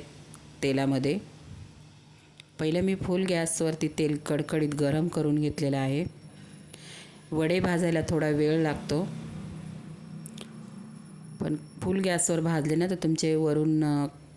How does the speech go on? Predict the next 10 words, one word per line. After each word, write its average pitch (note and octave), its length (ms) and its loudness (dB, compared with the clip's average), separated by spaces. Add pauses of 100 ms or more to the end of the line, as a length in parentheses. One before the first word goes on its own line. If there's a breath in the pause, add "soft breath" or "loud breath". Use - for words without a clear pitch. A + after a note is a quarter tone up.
(100)
कलर D3 300 2
बदलणार, D3+ 600 2
पण D#3+ 180 0
आतमध्ये C#3+ 460 0
कच्चे C#3+ 440 0
राहणार. C#3 340 2 (1200 loud breath)
त्यामुळे E3 300 4
मैत्रिणींनो, D#3 560 4 (420)
कमी D#3+ 340 4
गॅसवरती D#3 540 0